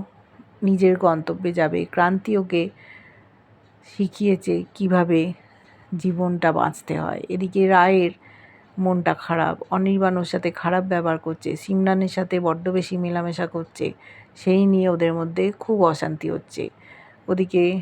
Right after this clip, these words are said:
স্রোত গেছে শ্বশুরবাড়ি, ওর শ্বশুরমশাই বোঝাচ্ছে যে কাজটাও করেছিল খুব একটা ভালো কাজ না, যে কোনো মুহূর্তে ওর জীবনে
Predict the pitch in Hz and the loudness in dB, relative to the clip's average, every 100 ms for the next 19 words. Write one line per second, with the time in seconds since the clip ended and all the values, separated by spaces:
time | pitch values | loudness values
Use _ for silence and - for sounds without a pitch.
0 | - - - 208 196 185 175 175 - 170 | -8 -12 0 0 4 2 2 -2 -6 -6
1 | - 175 165 165 170 170 - - - - | -4 0 2 4 2 2 -2 -16 -20 -20
2 | - - _ - 202 190 208 202 196 190 | -20 -20 _ -4 -2 0 2 2 4 2
3 | 175 175 180 175 - 165 170 180 180 170 | 2 4 4 2 -2 -2 0 -4 2 2
4 | 165 - 202 202 196 190 190 185 175 170 | 2 2 2 2 2 0 0 0 2 2
5 | 190 - _ - 196 190 180 - 170 185 | -2 -10 _ -6 2 2 2 4 4 4
6 | - _ _ - - 147 165 180 180 165 | -2 _ _ -14 -10 0 2 4 4 4
7 | 165 160 92 - - - - - - _ | 2 -8 -8 -12 -20 -20 -20 -20 -20 _
8 | _ _ 190 202 247 240 233 226 214 214 | _ _ 0 4 6 8 6 4 4 4
9 | 208 185 214 - _ 196 196 185 185 180 | 4 2 -10 -20 _ -2 2 4 4 4